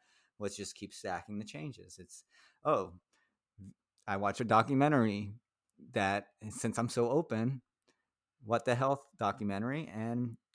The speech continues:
oh, I'm gonna go vegan the next day and try that out." You know, so it's, it's those things when you kind of start stacking that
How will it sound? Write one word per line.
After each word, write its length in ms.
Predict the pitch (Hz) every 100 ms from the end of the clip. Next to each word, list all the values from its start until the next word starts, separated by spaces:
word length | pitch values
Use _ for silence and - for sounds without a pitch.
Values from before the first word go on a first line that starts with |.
| _ _ _ _ _ -
oh, 120 | 220
I'm 140 | 110
gonna 160 | 127 147
go 140 | 120
vegan 340 | 110 123 104 95
the 80 | 90
next 320 | 78 - -
day 360 | - - 107 101 110
and 120 | 104
try 220 | 110 98
that 180 | 92 -
out." 220 | 50 - _
You 120 | 120
know, 140 | 113 113
so 140 | 139
it's, 180 | 131 - _ _ _ _
it's 280 | 139 143 -
those 300 | 165 165 160
things 260 | 120 110 107
when 120 | 110
you 100 | 117
kind 200 | - 139
of 160 | 123 - - _ _
start 360 | - 123 110 101
stacking 540 | - 104 104 107 101
that 320 | 95 95 90